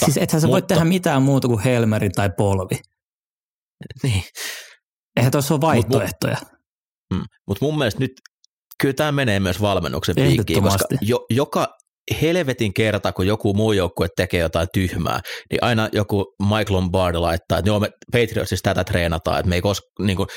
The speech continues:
Speaker 2: neljännen downille saa, on ainoa, milloin saa yrittää riitsata palloa. Ja sit kun näitä tyhmiä tap-, asioita tapahtuu Patriotsille, niin kyllä se on myös valmennus sallii sen jutun.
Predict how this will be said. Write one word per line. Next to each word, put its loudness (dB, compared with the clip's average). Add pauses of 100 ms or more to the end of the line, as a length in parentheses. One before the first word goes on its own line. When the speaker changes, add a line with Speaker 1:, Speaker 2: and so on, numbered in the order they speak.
(140)
Speaker 2:
neljännen 0
downille 0 (220)
saa, 0
on 2
ainoa, 0
milloin 0
saa 0
yrittää -2
riitsata -2 (100)
palloa. -2 (1200)
Ja 0 (260)
sit 0
kun -2
näitä -4
tyhmiä 0
tap-, -2
asioita 0
tapahtuu -2
Patriotsille, -2
niin 0
kyllä 2
se 0
on -2
myös -2
valmennus 0
sallii -2
sen -2
jutun. -6